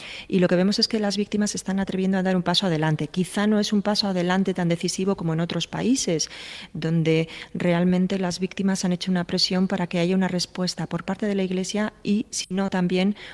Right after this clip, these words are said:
o de manera conjunta, por parte de Ministerio Fiscal o por parte de comisiones de investigación en los parlamentos.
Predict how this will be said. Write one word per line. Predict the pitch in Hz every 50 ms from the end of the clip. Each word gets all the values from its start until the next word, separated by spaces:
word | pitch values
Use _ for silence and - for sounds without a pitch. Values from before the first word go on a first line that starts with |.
| -
o | - - 214
de | 220 196
manera | 175 170 180 180 185 180
conjunta, | - 185 180 175 - 185 180 - 185 190 - - - - - - -
por | 160 160
parte | - 165 170 170 - 185 180
de | 175 165 165
Ministerio | 170 170 160 165 - - 175 170 175 170
Fiscal | - 170 - - - 208 202 202 202 202 208 - -
o | - 180 180 190 196 - -
por | 175 165 170
parte | - 165 165 - 185
de | 175 170
comisiones | - 170 165 - 185 175 175 170
de | 175
investigación | 165 160 160 160 - 170 165 160 165 - - 175 175 180 180 -
en | - 175 156
los | 160 -
parlamentos. | - 165 - 160 160 156 156 156 156 156 160 165 - - -